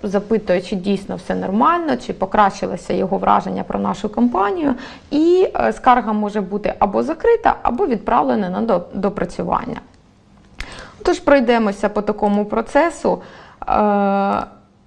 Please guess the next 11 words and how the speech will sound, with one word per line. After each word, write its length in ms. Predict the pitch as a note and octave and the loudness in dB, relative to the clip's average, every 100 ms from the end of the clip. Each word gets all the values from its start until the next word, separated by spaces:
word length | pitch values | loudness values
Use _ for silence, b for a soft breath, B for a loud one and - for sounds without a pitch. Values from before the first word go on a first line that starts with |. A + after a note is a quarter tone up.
| _ - - - - - - - - - - | _ -20 -20 -20 -20 -20 -20 -20 -20 -16 -12
спочатку, 840 | - - C#4+ F#4 G4+ - D#4 D4 | -4 0 4 6 4 2 2 2
припустимо, 1040 | - C#4 C4+ C4+ D4+ D#4 - C4+ C4+ C4 C4 | 2 2 2 2 0 -2 0 2 6 6 4
у 180 | A#3 A#3+ | 4 4
нас 420 | A#3+ C4 C4 - | 6 4 2 -4
скаргу 480 | - A#3 B3 A3 G#3+ | 2 4 4 2 -2
буде 340 | G3 G#3+ A3 | 0 2 4
реєструвати, 1080 | G#3 G3 F#3+ G#3 G3+ C4 E4 E4 D4+ D4+ D4 B B - - | 4 0 -2 -4 4 6 6 2 -2 -2 -4 B B -4 2
е, 360 | G#3+ G#3 G#3 | 4 4 2
маркетолог 960 | G#3 G#3+ B3+ D4 - G3 A#3+ C4+ A#3 F3+ | 0 4 4 4 0 0 2 2 2 0
Мальцева. 760 | F#3 F3+ - - - - - - - B B B B B - | 2 2 2 -4 -6 -2 -2 -4 -16 B B B B B -14
Е, 40 | - | -4